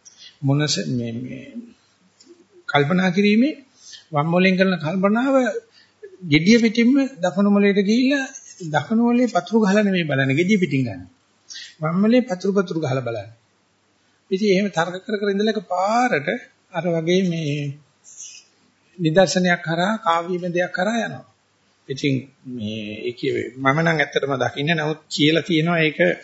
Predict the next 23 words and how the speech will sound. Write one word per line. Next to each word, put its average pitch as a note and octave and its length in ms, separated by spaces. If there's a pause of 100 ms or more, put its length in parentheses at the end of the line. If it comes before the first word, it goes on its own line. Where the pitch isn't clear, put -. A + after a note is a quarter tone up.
(580)
හොඳ D3 200
නෑයි D3 320
කියලා. A2+ 320 (480)
හොඳ C3+ 120
නෑයි B2 260
කියලා A#2+ 220
කියන්නේ B2 400 (640)
අටුවාවේ C#3 540
දක්වලා C#3+ 460
තියෙන D3 280
නිදර්ශන C#3 420
වලින් C#3+ 220
පිට C#3 200 (800)
වෙන C#3 200
නිදර්ශන C#3+ 440
දක්වන්න C3+ 440
යන්න B2 180
එපා. C3 240
එතකොට D3 380
මිනිස්සු C3 420
වරදොල C#3+ 440
තේරුම් A#2+ 320
ගන්නවා. G#2+ 400